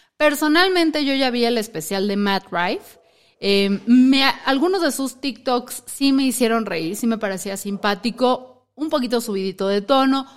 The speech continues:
un poquito pasadito de lanza, pero la gente que iba a verlo pidió esa interacción y se reían, así que se lo dejábamos pasar. Pero la verdad es que en su especial una se da cuenta que realmente no es que sea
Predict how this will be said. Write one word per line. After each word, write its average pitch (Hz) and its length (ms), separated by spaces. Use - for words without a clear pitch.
un 320 160
poquito 240 360
pasadito 202 460
de 214 80
lanza, 269 420
pero 226 160
la 196 140
gente 240 380
que 240 100
iba 226 160
a 233 40
verlo 254 680
pidió 247 500
esa 247 200
interacción 269 560
y 262 80
se 262 120
reían, 233 440
así 240 200
que 226 140
se 214 100
lo 202 80
dejábamos 208 520
pasar. 262 440
Pero 370 400
la 277 140
verdad 277 280
es 339 160
que 381 100
en 392 40
su 349 100
especial 262 520
una 294 180
se 294 140
da 254 180
cuenta 262 360
que 233 180
realmente 277 680
no 262 260
es 294 180
que 320 140
sea 285 480